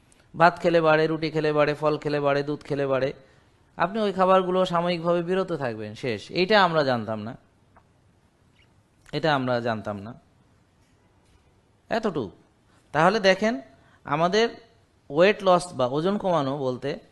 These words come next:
আমরা বুঝি চর্বি কমানো, ক্ষতিকর চর্বি, এতটুকুই। কিন্তু আপনার মাংসপেশির ওজন, সেটা কমাতে হবে না তো, সেটা বরং বাড়াতে হবে। সেটা কিভাবে বাড়াবো? ওজন নিয়ে ব্যায়াম করব, ভালো প্রোটিন খাবো, ভালো ঘুমাবো, আমার পেশি গঠিত হবে,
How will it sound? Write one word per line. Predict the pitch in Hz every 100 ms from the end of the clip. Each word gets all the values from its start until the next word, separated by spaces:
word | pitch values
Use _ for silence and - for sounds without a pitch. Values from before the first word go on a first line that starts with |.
| _ _ _ _ 123
আমরা | 143 165
বুঝি | 165 165 180 226 202
চর্বি | 208 202
কমানো, | 196 185 156 113 98 - _ _ -
ক্ষতিকর | 175 202 202
চর্বি, | - 147 107 98 - 147
এতটুকুই। | 156 190 170 123 85 - _ _ _ _ _ _ _ 147
কিন্তু | 156 170
আপনার | 170 185
মাংসপেশির | 170 170 170 185 185 208
ওজন, | 185 165 151
সেটা | 165 185
কমাতে | 196 208 208
হবে | 190 170
না | 131
তো, | 107 110
সেটা | 156 185 196
বরং | 175 185 190
বাড়াতে | 208 214 156
হবে। | 104 98 - _ _ _ _ _ _ _ -
সেটা | 165 185
কিভাবে | 202 190 208
বাড়াবো? | 202 196 196 214 277
ওজন | - 170 180
নিয়ে | 175 170
ব্যায়াম | 160 180
করব, | 185 190 190 190 156
ভালো | 147
প্রোটিন | 143 175 190 190
খাবো, | 180 180
ভালো | 147 131 131
ঘুমাবো, | 156 185 185 190 151
আমার | 147 143
পেশি | 151 170 151
গঠিত | 165 185
হবে, | 185 175